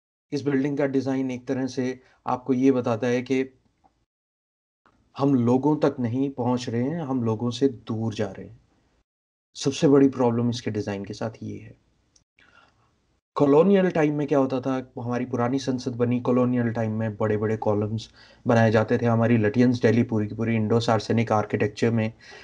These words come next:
अ, design की गई है। बड़े-बड़े कॉलम्स जो कि एक authoritative power के तरह से define किए जाते थे, बड़े कॉलम्स।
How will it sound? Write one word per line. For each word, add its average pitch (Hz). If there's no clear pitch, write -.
अ, 110
design 110
की 127
गई 107
है। 104
बड़े-बड़े 113
कॉलम्स 120
जो 117
कि 135
एक 139
authoritative 151
power 123
के 120
तरह 117
से 120
define 117
किए 110
जाते 101
थे, 110
बड़े 98
कॉलम्स। 101